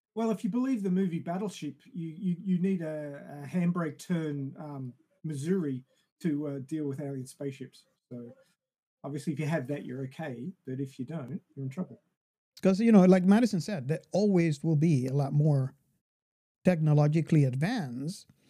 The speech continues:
Speaker 2: Proven point is they got here. We can't do that. You know, yeah, they sent the
Speaker 1: Elon's
Speaker 2: military.
Speaker 1: working on it. Give him a
Speaker 2: We're,
Speaker 1: break. He's
Speaker 2: we're,
Speaker 1: working on it.
Speaker 2: <laughs> we're working on it, but look, they come in with a military force.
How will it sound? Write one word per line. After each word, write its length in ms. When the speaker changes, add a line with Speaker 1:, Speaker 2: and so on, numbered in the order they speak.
Speaker 2:
Proven 420
point 380
is 440
they 160
got 280
here. 280
We 460
can't 320
do 180
that. 300
You 280
know, 260
yeah, 200
they 140
sent 260
the 60
Speaker 1:
Elon's 180
Speaker 2:
military. 320
Speaker 1:
working 80
on 160
it. 160
Give 100
him 160
a 40
Speaker 2:
We're, 220
Speaker 1:
break. 320
He's 80
Speaker 2:
we're, 100
Speaker 1:
working 420
on 140
it. 300
Speaker 2:
<laughs> 20
we're 320
working 360
on 120
it, 100
but 160
look, 220
they 160
come 220
in 200
with 140
a 60
military 400
force. 500